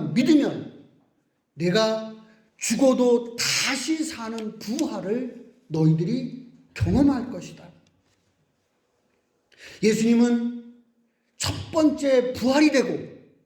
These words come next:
너희들은 두 번째 부활이 너희에게서 나타날 것이다. 그러니 죽음에 대해서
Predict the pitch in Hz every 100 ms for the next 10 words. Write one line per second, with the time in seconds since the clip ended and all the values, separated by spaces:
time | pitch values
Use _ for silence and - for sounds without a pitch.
0 | _ _ _ _ 160 175 160 185 240 -
1 | - - - _ _ _ _ _ 196 240
2 | 254 214 226 - 214 185 185 - 160 165
3 | 143 147 151 135 175 226 208 156 139 131
4 | 190 240 - - _ _ 151 143 - 175
5 | 147 139 117 - - _ _ _ _ _
6 | _ _ _ _ _ _ _ _ _ 147
7 | 160 202 233 - - - _ _ _ -
8 | 185 170 180 156 151 135 120 117 196 233
9 | -